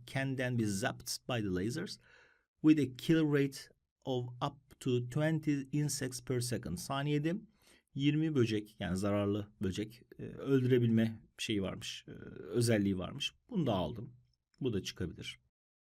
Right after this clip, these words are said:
Devam ediyorum. By deploying several such devices. Deploying az önce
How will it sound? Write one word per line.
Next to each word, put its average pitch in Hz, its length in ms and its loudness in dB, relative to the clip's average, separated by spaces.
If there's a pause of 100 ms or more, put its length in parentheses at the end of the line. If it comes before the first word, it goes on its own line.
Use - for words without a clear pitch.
(440)
Devam 208 300 -2
ediyorum. 127 460 2
By 165 420 -2
deploying 170 600 4 (360)
several 151 500 0
such 135 400 -6
devices. 127 600 -4
Deploying 135 440 0
az 127 140 2
önce 117 360 2